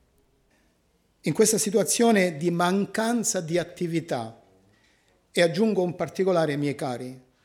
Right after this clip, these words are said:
il nemico sa quando noi siamo vulnerabili,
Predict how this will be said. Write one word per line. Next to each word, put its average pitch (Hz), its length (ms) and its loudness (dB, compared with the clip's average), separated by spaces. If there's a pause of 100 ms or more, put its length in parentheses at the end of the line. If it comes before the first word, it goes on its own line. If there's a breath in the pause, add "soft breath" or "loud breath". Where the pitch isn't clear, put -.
(480 soft breath)
il 165 100 -2
nemico 190 480 2
sa 135 600 0 (300)
quando 160 300 0
noi 160 180 2
siamo 147 340 -2
vulnerabili, 131 960 -2